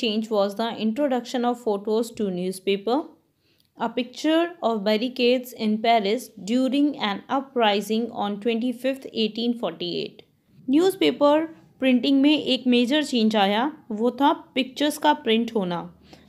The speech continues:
Because पहले न्यूज़पेपर में कभी भी किसी भी पिक्चर को प्रिंट नहीं किया गया।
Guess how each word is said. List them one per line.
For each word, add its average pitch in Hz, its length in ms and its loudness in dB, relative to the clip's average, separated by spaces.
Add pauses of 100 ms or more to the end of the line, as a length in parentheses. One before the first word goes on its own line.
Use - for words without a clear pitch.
Because 294 320 2
पहले 240 500 4
न्यूज़पेपर 277 560 2
में 285 200 0
कभी 254 300 -2
भी 285 160 2
किसी 277 300 -4
भी 277 120 2
पिक्चर 247 360 -4
को 269 140 -2
प्रिंट 240 300 0
नहीं 214 200 0
किया 196 280 -2
गया। 170 300 -6